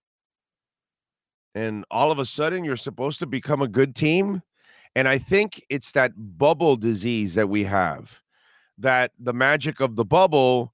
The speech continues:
we kinda think, "Well, then, hey, you, you just never know.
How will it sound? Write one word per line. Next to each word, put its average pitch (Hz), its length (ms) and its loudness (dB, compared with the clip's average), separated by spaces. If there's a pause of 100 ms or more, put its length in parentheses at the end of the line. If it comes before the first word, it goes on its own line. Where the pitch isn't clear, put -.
(460)
we 127 440 -6
kinda 135 260 -2
think, 135 340 -6
"Well, 123 180 -2
then, 123 340 -2
hey, 139 440 -4
you, 120 300 -6
you 127 200 -4
just 131 280 -4
never 131 300 2
know. 143 480 2